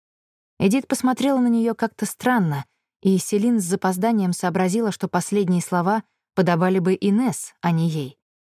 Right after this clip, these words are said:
На прощание Эдит расцеловала ее в обе щеки, затем обняла, беспокойным шепотом поблагодарила Инесс и уехала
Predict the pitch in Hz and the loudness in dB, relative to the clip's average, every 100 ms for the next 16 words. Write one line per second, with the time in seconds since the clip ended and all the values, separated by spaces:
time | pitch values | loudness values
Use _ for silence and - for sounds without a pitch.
0 | _ _ _ - 185 185 175 254 277 247 | _ _ _ -2 0 0 0 -2 0 2
1 | 214 190 220 190 - 196 190 202 220 175 | 0 -2 -2 -4 -2 -2 0 0 0 0
2 | 165 165 170 156 - - 233 - 226 _ | 0 0 0 -2 -4 -4 -4 -2 -8 _
3 | _ - 185 185 254 220 175 190 202 240 | _ -2 0 0 0 2 2 2 0 -2
4 | - _ _ _ 185 190 208 226 247 214 | -8 _ _ _ -2 0 0 2 2 2
5 | 185 233 202 190 185 180 185 185 185 190 | 0 -2 -4 -2 -2 0 0 0 0 0
6 | 175 160 165 208 226 - 220 233 220 165 | 0 0 2 0 -2 -4 0 0 0 -2
7 | 147 - 143 | -4 -6 -8